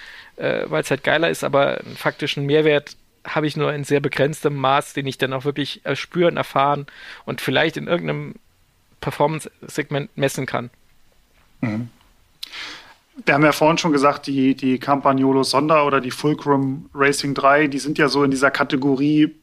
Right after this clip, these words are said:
Speaker 2: bis fünfhundert Euro, wenn man jetzt wirklich auf Gewicht, ähm, Wert legt, sind die ja wirklich ein ganz guter, ganz guter Deal. Ähm,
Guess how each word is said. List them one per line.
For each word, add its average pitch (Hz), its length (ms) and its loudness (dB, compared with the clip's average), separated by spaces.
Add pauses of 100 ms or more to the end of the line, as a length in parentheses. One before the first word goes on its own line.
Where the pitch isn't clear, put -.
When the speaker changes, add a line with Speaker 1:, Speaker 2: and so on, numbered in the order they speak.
(140)
Speaker 2:
bis 170 240 2
fünfhundert 156 580 2
Euro, 147 420 4
wenn 139 120 4
man 139 140 4
jetzt 135 300 -2 (220)
wirklich 147 300 -8
auf 139 140 -10
Gewicht, 170 460 -2
ähm, 165 440 -8 (600)
Wert 151 300 4
legt, 156 220 2
sind 139 180 -2
die 151 60 -4
ja 156 200 4
wirklich 170 240 -6
ein 156 60 -4
ganz 151 240 2
guter, 151 560 2 (1300)
ganz 156 200 2
guter 165 240 4
Deal. 180 480 4
Ähm, 143 440 0